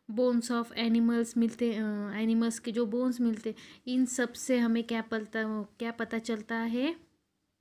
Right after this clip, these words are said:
यस, हमारे हिस्ट्री के बारे में, हमारे पास्ट के बारे में हम पता कर, कर सकते हैं। ओके।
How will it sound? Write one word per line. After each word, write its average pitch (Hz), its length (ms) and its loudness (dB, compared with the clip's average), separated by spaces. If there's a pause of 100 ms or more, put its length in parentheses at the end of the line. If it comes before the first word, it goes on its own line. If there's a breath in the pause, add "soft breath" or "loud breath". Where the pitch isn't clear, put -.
(460)
यस, 220 360 -4
हमारे 220 360 0
हिस्ट्री 240 400 0
के 269 120 2
बारे 214 260 2
में, 214 140 -4
हमारे 220 360 0
पास्ट 240 460 2
के 247 120 0
बारे 214 240 0
में 240 240 2 (320 loud breath)
हम 240 200 2
पता 220 280 -2
कर, 208 420 -4
कर 220 260 -6
सकते 233 480 -6 (440 soft breath)
हैं। 196 220 -8 (360 soft breath)
ओके। 302 340 -8